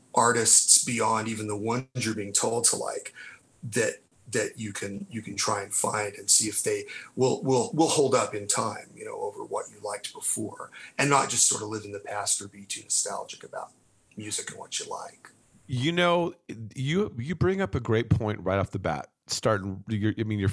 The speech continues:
Speaker 2: opening statement right off the bat, you, you bring up great points. Um, how much do you think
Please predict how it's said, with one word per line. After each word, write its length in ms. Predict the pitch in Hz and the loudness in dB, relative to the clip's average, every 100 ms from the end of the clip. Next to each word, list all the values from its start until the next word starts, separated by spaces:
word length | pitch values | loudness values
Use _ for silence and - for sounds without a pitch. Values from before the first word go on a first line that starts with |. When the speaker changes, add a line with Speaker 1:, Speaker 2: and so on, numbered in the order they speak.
| - | 2
Speaker 2:
opening 440 | - 143 139 127 - - | 4 4 2 -2 -8 -10
statement 420 | - - 104 92 | -2 0 2 2
right 140 | 101 113 | 2 2
off 80 | |
the 100 | 104 | 2
bat, 320 | 95 95 92 98 | 2 2 2 0
you, 300 | - 110 - - 120 | -4 -4 -2 -2 0
you 160 | 131 165 | 2 4
bring 180 | 233 | 4
up 140 | 214 - | 2 2
great 200 | 127 104 | 2 4
points. 440 | 104 87 - - - - - - | 2 0 -2 -4 -6 -16 -18 -6
Um, 420 | - 127 123 120 107 _ _ _ _ _ | 2 4 4 0 -6 _ _ _ _ _
how 180 | - 190 | 0 2
much 300 | 254 - - | 2 0 -2
do 100 | 151 | 0
you 180 | 139 | 2
think 720 | 117 - 117 104 98 - - | 0 2 2 2 -2 -6 -6